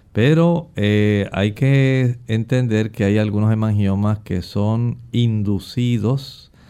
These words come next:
por algunos medicamentos, como por ejemplo el empagliflozin. Este, eh, básicamente puede estimular a que se pueda desarrollar y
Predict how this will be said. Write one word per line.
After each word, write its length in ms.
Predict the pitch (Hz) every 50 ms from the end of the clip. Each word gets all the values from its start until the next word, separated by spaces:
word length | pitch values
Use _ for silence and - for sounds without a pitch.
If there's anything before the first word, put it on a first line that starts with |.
| _ - - -
por 380 | _ - 117 127 143 151 - -
algunos 680 | - 95 98 98 98 107 110 113 117 117 104 - -
medicamentos, 1160 | - 95 98 95 92 98 95 95 - 123 120 113 104 95 90 87 - - 127 131 123 - - - - - - - - - - - - -
como 260 | - - 101 110 113 107
por 160 | 117 120 120
ejemplo 540 | 117 113 101 98 90 - 113 120 117 117 -
el 400 | 95 101 113 120 127 131 127 - - -
empagliflozin. 1600 | - 110 117 117 113 117 - 120 117 104 101 98 101 98 95 - - 90 90 87 - - - 110 113 113 107 101 87 80 80 85 - - - - - - - - - - - _ _
Este, 600 | - 117 135 139 139 - 165 165 170 165 160 - -
eh, 440 | - 104 104 101 98 95 95 95 - - -
básicamente 880 | - 92 98 104 104 131 123 110 123 120 117 113 113 113 110 - 120
puede 960 | 110 117 - 107 110 113 110 113 117 113 113 110 107 101 98 95 82 87 87 - - - - -
estimular 840 | - 120 110 - - 117 107 98 98 95 98 107 113 110 101 90 85 - - - - _ - - - - - _
a 160 | - 123 135
que 120 | 143 156 131
se 160 | 113 127 117
pueda 480 | 113 110 107 110 117 120 120 117 113
desarrollar 880 | 107 98 101 95 - 110 107 101 113 123 123 120 113 101 92 98 117 139 - - - - - - - - - - -
y 400 | - 117 127 156 202 214 214 202